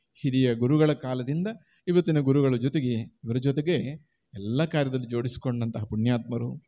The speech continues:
ಅವರಿಗೂ ದೇವರ ಕೃಪೆಯಾಗಲಿ ಅಂತ ಪ್ರಾರ್ಥಿಸಿದೆ. ಹಾಗೆ, ಆ, ಮಂತ್ರಿಗಳಾಗಿದ್ದವರು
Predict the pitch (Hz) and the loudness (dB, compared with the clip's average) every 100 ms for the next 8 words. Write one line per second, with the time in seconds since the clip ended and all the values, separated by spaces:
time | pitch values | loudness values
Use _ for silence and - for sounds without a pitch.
0 | _ _ 123 120 123 113 160 156 127 120 | _ _ 0 4 4 6 4 4 4 2
1 | 113 107 113 113 113 120 120 - 123 113 | 0 -4 0 0 -2 -4 -4 -6 -8 -6
2 | 113 107 113 113 110 101 - _ _ _ | -8 -6 -6 -6 -6 -8 -16 _ _ _
3 | _ _ 120 113 113 123 147 131 123 117 | _ _ -10 -4 -4 0 2 4 2 0
4 | 110 113 113 110 - | -6 -8 -10 -12 -18